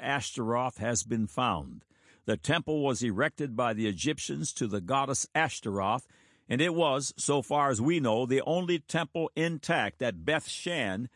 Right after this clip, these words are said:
at the time the Philistines conquered and lived in the city. The temple is about seventy-eight feet long and sixty-two feet wide. A number of valuable artifacts were found in the temple, such as rings,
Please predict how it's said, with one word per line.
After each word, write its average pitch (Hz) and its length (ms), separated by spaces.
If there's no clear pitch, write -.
at 127 220
the 120 100
time 147 380
the 117 120
Philistines 131 680
conquered 123 500
and 117 120
lived 117 240
in 104 100
the 98 80
city. 127 420
The - 120
temple 131 440
is 110 140
about 110 320
seventy-eight 135 880
feet 139 320
long 131 440
and 107 140
sixty-two 151 720
feet 156 260
wide. 117 560
A 87 80
number 117 420
of 85 100
valuable 113 640
artifacts 127 640
were 110 100
found 120 400
in 107 120
the 98 100
temple, 131 400
such 117 280
as 92 160
rings, 131 580